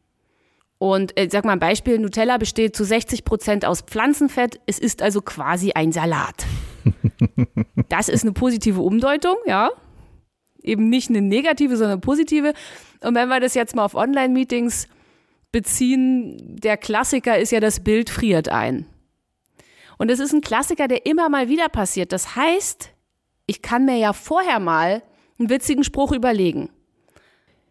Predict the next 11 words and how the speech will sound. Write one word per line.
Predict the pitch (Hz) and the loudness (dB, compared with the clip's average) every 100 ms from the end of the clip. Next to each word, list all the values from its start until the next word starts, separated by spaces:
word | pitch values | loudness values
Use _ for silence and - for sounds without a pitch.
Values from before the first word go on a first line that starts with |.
| _ _ _ _ | _ _ _ _
Dann | 202 196 | -6 0
könnte | 277 320 | 0 2
man | 262 247 | 0 0
zum | 233 | 0
Beispiel | 208 - 175 | -2 -2 -2
sagen, | 185 226 269 269 262 262 262 - _ _ _ _ _ _ _ _ _ - | 0 0 0 0 0 0 -2 -8 _ _ _ _ _ _ _ _ _ -4
„Ein | 214 214 | -2 0
Moment | 214 196 180 202 | 0 0 0 -2
für | - | -2
die | 202 214 170 | 0 0 0
Ewigkeit.“ | 147 143 - - - - - | -2 -8 -10 -10 -10 -12 -14